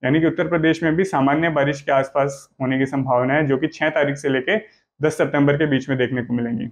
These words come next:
बिहार, झारखंड, पश्चिम बंगाल में भी छह से लेके दस तारीख के बीच में मध्यम बारिश या फिर कुछ स्थानों पर भारी बारिश की गतिविधियां देखने को मिल सकती हैं।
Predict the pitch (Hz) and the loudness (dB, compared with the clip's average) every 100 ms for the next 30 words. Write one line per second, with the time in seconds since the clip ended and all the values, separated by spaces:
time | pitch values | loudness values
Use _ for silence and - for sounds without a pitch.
0 | 120 135 143 170 - - - 127 160 160 | -4 0 2 0 -2 -8 -2 -2 -2 -8
1 | - - 151 147 143 143 143 139 147 - | -8 -8 -6 -2 0 2 2 -2 -4 -6
2 | 131 139 131 131 131 135 127 127 127 127 | -6 -4 -2 -4 -2 -2 -2 -4 -4 -4
3 | 147 208 - _ _ _ _ 139 135 151 | -2 -2 -4 _ _ _ _ 0 2 2
4 | 156 143 165 175 156 151 156 147 160 135 | 2 2 0 -2 -4 -2 -4 -2 -2 0
5 | 151 165 143 131 127 123 123 131 127 120 | -2 -2 -2 0 0 -2 -6 -8 -8 -8
6 | 120 139 127 - 123 123 120 120 - _ | -6 -6 -6 -8 -10 -6 -6 -6 -12 _
7 | 123 | -20